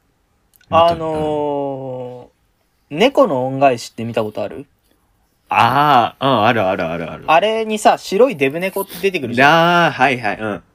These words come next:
Speaker 1: ムタさん。
Speaker 2: いました、いました。
Speaker 1: あれ。
Speaker 2: あれ？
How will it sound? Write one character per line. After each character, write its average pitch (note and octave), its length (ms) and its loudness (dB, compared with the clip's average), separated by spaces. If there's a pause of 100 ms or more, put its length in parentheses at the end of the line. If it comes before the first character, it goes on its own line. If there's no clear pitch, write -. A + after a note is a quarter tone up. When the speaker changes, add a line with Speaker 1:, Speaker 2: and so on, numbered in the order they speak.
Speaker 1:
ム D3 160 -6
タ C#3+ 140 4
さ A2+ 160 -8
ん。 - 560 -16
Speaker 2:
い A2+ 180 0
ま B2 160 4
し - 100 -8
た、 G#2+ 60 -4
い F2+ 80 -4
ま F#2+ 140 -2
し A2+ 80 0
た。 C3 200 4
Speaker 1:
あ E3+ 60 4
れ。 F#3 220 0 (640)
Speaker 2:
あ C3 260 0
れ？ E3+ 260 2